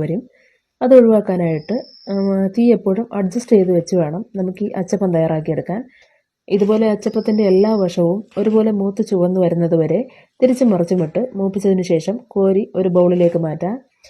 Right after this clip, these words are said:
അതുപോലെ നമുക്ക് പറ്റിയ മറ്റൊരു തെറ്റാണ്, എല്ലാവരും ഒന്ന് ക്ഷമിക്കുക. ഏഹ്, ഇവിടെ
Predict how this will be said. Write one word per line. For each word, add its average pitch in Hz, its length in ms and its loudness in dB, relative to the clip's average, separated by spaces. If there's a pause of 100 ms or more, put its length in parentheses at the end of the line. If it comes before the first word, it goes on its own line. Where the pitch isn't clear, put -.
(240)
അതുപോലെ 240 300 4 (120)
നമുക്ക് 214 280 -4
പറ്റിയ 214 200 -2
മറ്റൊരു 208 340 -2
തെറ്റാണ്, 180 460 -2 (120)
എല്ലാവരും 185 380 -2
ഒന്ന് 185 140 -6 (100)
ക്ഷമിക്കുക. 175 540 -2 (580)
ഏഹ്, 190 180 0 (100)
ഇവിടെ 247 160 2